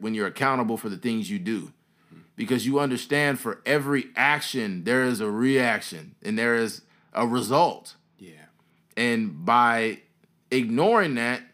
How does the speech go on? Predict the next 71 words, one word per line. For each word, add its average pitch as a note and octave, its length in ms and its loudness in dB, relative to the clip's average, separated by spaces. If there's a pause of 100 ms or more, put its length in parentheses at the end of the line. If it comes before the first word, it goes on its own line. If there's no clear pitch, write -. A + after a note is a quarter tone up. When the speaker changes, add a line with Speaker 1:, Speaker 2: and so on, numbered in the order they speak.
Speaker 1:
you're A#3+ 200 -4
just A#3+ 160 -4
gonna F3+ 160 0
be D3 140 2
fucked - 460 -2
your E3 120 0
whole F3+ 160 2
life. F3+ 300 2
I E3+ 60 4
know A3 160 2
some F#3+ 180 -2
people F3+ 300 -2
that A#2+ 180 0
literally D3 500 0
are G#2+ 500 0 (480)
older F3 280 0
than D#3 120 -2
our D#3 120 -2
parents. D3+ 440 -6 (920)
All A2+ 140 4
they A#2+ 120 0
do A#2+ 220 0
is, G#2 120 -4 (240)
"Well, F#2 220 -6
had G2+ 180 -2
I, G#2 200 4 (180)
had A2+ 200 0
I, G#2 200 4
you A2+ 100 -2
know, G#2+ 160 -4
if F#2 140 -10
the F2 80 -10
coach B2+ 260 -2
would A2+ 140 -2
have A2+ 80 -2
not A2 180 2
did G#2+ 200 -2
this, A#2+ 220 -2 (140)
then G#2 140 -2
I G2+ 80 4
would A2 160 -2
have - 80 -10
played. A#2+ 240 0
I G#2+ 80 4
would A#2 60 0
have F#2 100 -6
been G2+ 100 -2
in G#2 140 -2
the G#2+ 60 -2
N G#2+ 60 -2
F G2 100 -10
L." A2 300 -2 (120)
And D3+ 100 -6
you're E3 80 -4
Speaker 2:
Mm-hmm. C#3+ 60 -2
Speaker 1:
like, G#2 300 -2
"No, B2+ 260 -2
motherfucker, G2 520 -4
you're A#2+ 120 -2
not B2 180 0
an G#2 60 -6
N A2+ 80 -4
F G#2+ 160 -6
L A#2 160 0
'cause G2+ 120 -8
you're A2+ 80 -4
not G#2+ 180 -4
N G#2 120 -4
F G2 100 -8
L F2+ 120 -4
talent." F#2 420 -2